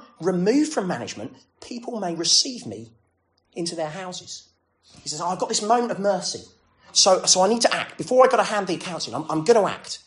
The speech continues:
A-, and, and look what he does. Look at verse five. So, summoning the master's debtors one by one,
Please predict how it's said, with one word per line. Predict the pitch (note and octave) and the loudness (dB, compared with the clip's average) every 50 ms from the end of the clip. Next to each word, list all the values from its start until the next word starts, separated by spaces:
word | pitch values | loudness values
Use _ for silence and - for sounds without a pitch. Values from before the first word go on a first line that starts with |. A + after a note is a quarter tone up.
| _ - - - - - - | _ -20 -20 -20 -16 -6 -6
A-, | F#3 F#3 - | -6 -4 -4
and, | G3 G3 F#3+ F#3+ F#3 - - - _ | -4 -4 -2 -4 -6 -10 -18 -16 _
and | F#3 F#3+ G#3 | -6 -4 -4
look | C#4+ - | -2 2
what | D4+ C4 G#3+ | 2 2 2
he | E3+ | 2
does. | - D#3 F#2+ - - - | -4 -6 -6 -6 -8 -8
Look | F3 G3+ - | -8 -8 -8
at | - | -4
verse | F#3 E3+ D#3+ - | -4 -4 -4 -4
five. | - C3+ A2 F#2 F#2 - - - _ _ _ _ _ _ - - - - | -6 -8 -8 -8 -12 -16 -20 -20 _ _ _ _ _ _ -20 -20 -12 -6
So, | - - B3+ F#3+ A#2+ - - | 0 2 2 2 2 -2 0
summoning | - - - - A#3+ D#4+ D#4 D4 C#4+ C4+ A#3 | 2 2 4 4 4 2 2 2 2 0 0
the | - G#3+ | 0 -2
master's | F#3+ F#3+ G3 F#3+ F#3+ - - F3 D#3+ - | 0 2 2 2 2 -2 -4 -6 -4 -2
debtors | - A3+ A3+ - B2+ A2+ - | -2 -2 -2 -2 -6 -6 0
one | - A#3 C4 C#4 C#4 | 2 2 4 4 4
by | B3 A3 F#3 E3+ | 4 4 4 4
one, | E3 A3+ G3+ - - - | 2 2 0 0 -4 -12